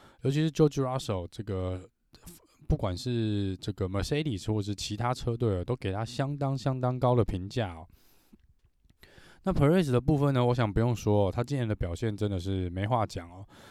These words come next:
而且过去的出赛的记录来说呢，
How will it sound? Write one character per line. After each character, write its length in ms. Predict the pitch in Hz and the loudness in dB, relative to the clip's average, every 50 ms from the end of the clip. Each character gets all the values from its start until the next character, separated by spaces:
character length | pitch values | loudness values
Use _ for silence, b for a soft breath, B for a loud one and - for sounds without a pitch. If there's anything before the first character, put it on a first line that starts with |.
| B B B | B B B
而 80 | 127 | -4
且 100 | 135 139 123 | -2 -2 0
过 220 | 113 - 147 131 | 2 2 2 2
去 240 | 117 - 135 131 120 | 2 2 0 0 2
的 300 | 107 104 101 98 95 92 | 2 2 2 2 2 0
出 240 | - - 127 127 131 | -2 -4 -4 -4 -2
赛 160 | 139 131 117 | -2 -2 -2
的 80 | 104 | -2
记 180 | 98 - 120 113 | -4 -4 -4 -2
录 140 | 113 110 101 | -2 -2 -2
来 140 | 90 90 90 | -2 -4 -6
说 260 | - - 104 98 98 | -4 -4 -4 -2 -2
呢， 180 | 98 92 90 | -2 -2 -2